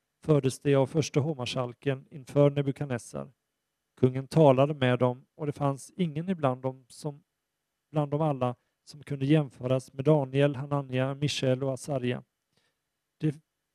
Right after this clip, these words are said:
de fick därför tjänstgöra hos kungen. Han fann att de i allt som krävde vishet och förstånd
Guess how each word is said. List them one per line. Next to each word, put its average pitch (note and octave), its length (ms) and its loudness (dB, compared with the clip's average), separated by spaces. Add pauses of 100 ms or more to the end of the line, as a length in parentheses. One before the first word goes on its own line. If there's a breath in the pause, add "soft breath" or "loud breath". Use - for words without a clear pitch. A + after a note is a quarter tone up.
(240)
de D#3+ 140 2
fick - 300 -6
därför C#3 400 2
tjänstgöra B2+ 720 0
hos B2+ 200 -8
kungen. C3 400 -6 (880)
Han D#3+ 220 -8
fann C3+ 460 -4
att C#3 180 -12
de C3+ 200 -2
i C#3+ 60 -4
allt D#3+ 380 -8
som - 260 -18
krävde C3+ 380 2
vishet C#3+ 600 -4
och B2+ 80 -14
förstånd C3+ 560 -2